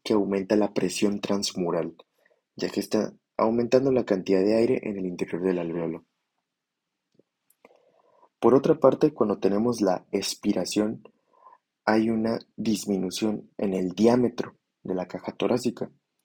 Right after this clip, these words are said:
Esto aprieta las estructuras, entonces aumenta la presión intrapleural y también aumenta la presión alveolar. Esto va a hacer entonces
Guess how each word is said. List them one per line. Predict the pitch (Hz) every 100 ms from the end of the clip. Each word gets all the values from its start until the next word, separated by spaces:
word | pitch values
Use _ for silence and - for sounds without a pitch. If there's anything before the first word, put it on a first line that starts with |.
| - _ _ _
Esto | 123 123 -
aprieta | 131 - 120 123 127
las | 120 110
estructuras, | 98 - 101 - 131 139 107 - _ _ _ _ _
entonces | 98 92 101 95 95 90 - _ _ _ _ _ _ _
aumenta | - 101 95 107 131 127 113 - -
la | 104 98
presión | 101 - 104 101 - -
intrapleural | 113 107 113 - 123 123 127 123 - _ _ _ _ _
y | 107
también | - 95 92 98
aumenta | 104 104 120 123 120 107 -
la | 104 95
presión | - 92 - 95
alveolar. | 101 98 92 92 107 - _ _ _ _ _ _ - _ _ _
Esto | - - 127
va | 127
a |
hacer | 127 127
entonces | 127 127 135 131 131 147